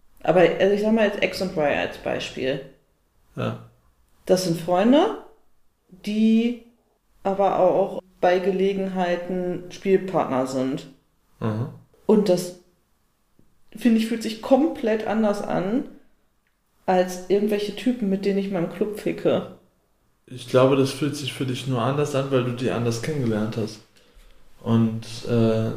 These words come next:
Speaker 2: eine andere Beziehung mit denen aufgebaut
Speaker 1: Ja.
Speaker 2: hast.
Speaker 1: Aber ich hab ja kein romantisches Interesse an denen. Das ist wirklich, also
Speaker 2: Ah,
Speaker 1: da bin ich super klar.
Speaker 2: romantisches Interesse hat man auch an Sexpersonen nicht.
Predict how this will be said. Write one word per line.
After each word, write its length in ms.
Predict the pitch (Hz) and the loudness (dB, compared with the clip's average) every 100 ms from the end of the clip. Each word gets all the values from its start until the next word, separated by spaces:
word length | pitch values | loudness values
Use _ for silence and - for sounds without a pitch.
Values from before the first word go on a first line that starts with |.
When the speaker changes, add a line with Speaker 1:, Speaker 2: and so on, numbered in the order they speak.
| 117 | -2
Speaker 2:
eine 180 | 113 - | -2 0
andere 240 | 117 113 | 2 2
Beziehung 420 | 107 107 151 135 | 0 -2 -4 -2
mit 140 | 107 107 | -4 -6
denen 140 | 98 | -6
aufgebaut 500 | 104 107 220 202 - | -6 2 4 4 2
Speaker 1:
Ja. 60 | 117 | -4
Speaker 2:
hast. 160 | 113 - - _ _ _ | -8 -12 -20 _ _ _
Speaker 1:
Aber 240 | - 190 - | 2 6 6
ich 120 | 196 | 6
hab 140 | 214 240 | 6 4
ja 80 | |
kein 280 | - 214 214 | 4 4 4
romantisches 600 | 220 208 208 214 - - | 4 2 0 -2 -6 -6
Interesse 440 | 180 185 247 247 190 | -4 0 0 0 -4
an 220 | 175 180 | -4 -2
denen. 340 | 175 175 185 - _ _ _ _ _ - | -2 -2 -4 -10 _ _ _ _ _ -2
Das 160 | 185 185 | 0 0
ist 160 | 185 | 4
wirklich, 280 | 220 226 208 | 4 4 6
also 180 | 185 185 | 8 8
Speaker 2:
Ah, 20 | |
Speaker 1:
da 80 | 180 | 8
bin 180 | 208 226 | 8 8
ich 100 | - | 8
super 280 | 294 - | 6 6
klar. 100 | 339 | 4
Speaker 2:
romantisches 680 | 220 226 226 170 156 147 - | 6 8 6 4 0 0 0
Interesse 460 | 120 120 127 139 127 | -4 -2 0 2 2
hat 100 | 110 | 2
man 160 | 117 | -2
auch 220 | 107 113 110 | -2 -4 -4
an 140 | 113 | -6
Sexpersonen 680 | - 113 - 110 107 107 110 | -8 -10 -8 -8 -8 -10 -12
nicht. 200 | 110 | -16